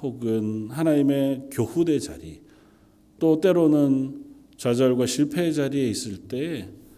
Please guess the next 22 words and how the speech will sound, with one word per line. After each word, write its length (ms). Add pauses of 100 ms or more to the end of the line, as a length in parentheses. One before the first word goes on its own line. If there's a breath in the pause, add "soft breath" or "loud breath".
(160 loud breath)
하나님을 420
향하여 260
간구할 640
때처럼, 880 (520 soft breath)
또 140
그 160
숨통이 540
트여지고 960 (200 loud breath)
은혜의 300
자리에 280
놓여져 500
있을 460
때에도, 600 (400 loud breath)
"아, 220
여전히 640 (360 loud breath)
나는 200
하나님이 400
필요한 400
사람이다. 760 (540 soft breath)
하나님의 380
은혜가 340
아니면 640